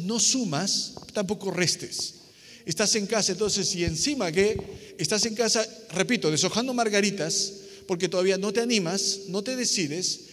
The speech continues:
y solamente consumes y consumes y consumes, la verdad es de que, como te decía ayer, serás un pésimo regalo de bodas.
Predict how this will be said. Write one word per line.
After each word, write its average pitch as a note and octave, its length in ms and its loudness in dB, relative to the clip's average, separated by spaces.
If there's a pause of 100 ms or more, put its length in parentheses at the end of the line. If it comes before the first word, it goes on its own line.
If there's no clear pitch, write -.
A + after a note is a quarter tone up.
(240)
y F#3 120 -2
solamente A3 520 0
consumes A#3 560 0
y A3+ 60 -2
consumes A#3+ 580 -2
y A#3 40 -6
consumes, G#3 720 -2 (340)
la G3+ 140 4
verdad G#3 360 0 (160)
es F3+ 140 -2
de F#3+ 100 4
que, F#3+ 420 -2
como E3+ 200 -8
te E3 80 0
decía D#3+ 260 2
ayer, F#3 220 0
serás F#3 360 0
un F#3+ 160 -2
pésimo F3+ 360 0
regalo D#3 320 0
de C#3+ 80 0
bodas. - 520 -8